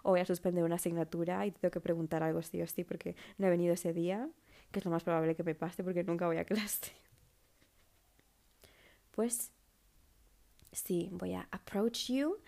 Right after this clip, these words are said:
pero de la manera más cordial y más, "Te estoy preguntando esto porque lo, realmente lo necesito, no quiero entablar <laughs> más conversación contigo, gracias".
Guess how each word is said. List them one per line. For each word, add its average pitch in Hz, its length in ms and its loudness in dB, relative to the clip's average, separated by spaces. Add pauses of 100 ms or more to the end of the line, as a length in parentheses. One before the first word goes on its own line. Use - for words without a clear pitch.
(220)
pero 190 160 0
de 175 80 2
la 180 80 0
manera 175 320 -2
más 208 200 -4
cordial 180 680 -2
y 196 100 -6
más, 180 420 -4 (360)
"Te 208 80 -4
estoy 196 160 -4
preguntando 220 420 -2
esto 185 240 -2
porque 196 220 -2
lo, 170 80 0
realmente 170 480 0
lo 196 60 0
necesito, 180 340 0
no 190 140 0
quiero 196 320 -2
entablar 175 480 -2
<laughs> 190 80 -6
más 214 380 -2
conversación 185 520 0
contigo, 160 480 -2
gracias". 170 600 -2